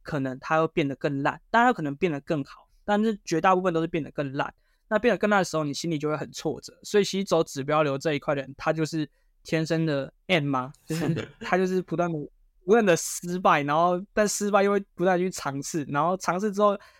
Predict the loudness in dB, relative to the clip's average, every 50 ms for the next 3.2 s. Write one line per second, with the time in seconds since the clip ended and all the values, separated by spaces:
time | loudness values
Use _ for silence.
0 | _ _ -6 -2 0 0 2 2 4 4 4 4 4 2 2 2 0 0 0 2
1 | 2 0 0 0 0 0 0 0 -2 -2 -2 -2 -4 -4 -6 _ _ _ _ _
2 | _ -8 -4 -2 0 2 2 2 2 0 -2 -2 -2 -2 -2 -2 -2 -6 -8 _
3 | _ -8 -6 -4